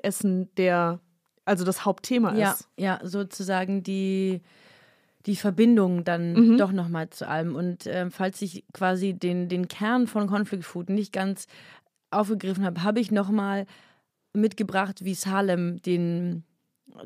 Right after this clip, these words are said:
Speaker 2: das beschreibt,
Speaker 1: Mhm.
Speaker 2: weil das wirklich so ein tolles Unternehmen ist, dass ich das, ähm, ja, hier nochmal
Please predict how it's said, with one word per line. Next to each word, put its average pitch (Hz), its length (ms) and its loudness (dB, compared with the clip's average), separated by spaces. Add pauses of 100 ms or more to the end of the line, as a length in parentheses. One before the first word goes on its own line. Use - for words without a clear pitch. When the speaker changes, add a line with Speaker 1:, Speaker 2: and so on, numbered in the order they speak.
(200)
Speaker 2:
das 185 260 0
beschreibt, 190 760 2
Speaker 1:
Mhm. 240 120 6 (420)
Speaker 2:
weil 185 220 -2
das 190 200 -4
wirklich 196 280 -4
so 208 120 2
ein 208 80 0
tolles 208 340 -2
Unternehmen 180 420 -2
ist, 170 220 -6
dass 175 160 -4
ich - 180 -8
das, - 420 -6
ähm, 170 420 -4 (120)
ja, 160 260 -2 (960)
hier 185 140 -2
nochmal 165 480 2